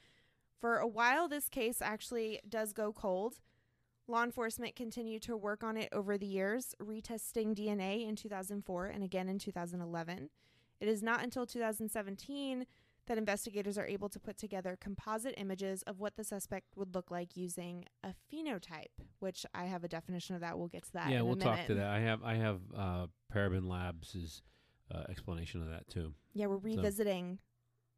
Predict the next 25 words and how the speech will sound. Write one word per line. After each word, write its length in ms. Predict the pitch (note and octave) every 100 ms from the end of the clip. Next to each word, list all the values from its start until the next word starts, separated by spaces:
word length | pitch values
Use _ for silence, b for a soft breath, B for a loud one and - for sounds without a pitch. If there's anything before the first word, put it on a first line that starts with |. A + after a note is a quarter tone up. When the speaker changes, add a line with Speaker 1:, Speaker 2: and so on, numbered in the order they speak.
| -
Speaker 1:
Paraben 320 | G#3+ F#3+ F3+ F3
Labs, 300 | F#3+ F3+ F3
guys. 320 | G#2+ G3 G#3+
I 60 |
don't 80 | G#3+
know 180 | G#3+ G#3
if 200 | G#3 -
you 140 | G#3+
remember 420 | G#3 G3+ G#3+ A3 F#3+
that. 220 | F3 -
If 160 | G3
you 200 | G3 F#3+
haven't 280 | G3+ G#3 G3
listened 240 | F#3 G3 F#3+
to 60 |
that 80 | E3+
episode, 400 | E3+ F3+ F3+ E3+
go 140 | F3+ F3
back 260 | E3 F3
and 140 | F3 E3+
listen 240 | E3+ F#3
to 100 | -
that 220 | A#2+ E3 -
first 280 | E3+ F3 -
one. 380 | - G3+ G#3+